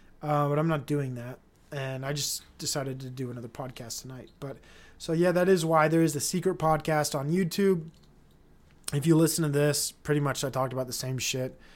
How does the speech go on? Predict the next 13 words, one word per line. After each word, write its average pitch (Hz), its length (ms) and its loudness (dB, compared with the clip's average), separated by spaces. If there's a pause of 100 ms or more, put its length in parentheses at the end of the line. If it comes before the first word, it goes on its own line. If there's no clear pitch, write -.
(280)
Um, 123 500 -8
climate 139 280 -4
crisis, 135 920 -4 (200)
just 151 240 -6
the 143 60 -10
fact 139 240 -4
that 143 160 -6
emergency 143 480 -4
powers, 131 800 -2
simple 135 300 -2
things. 135 480 -8 (640)
Um, 135 680 -2 (2500)
y-, 131 200 -14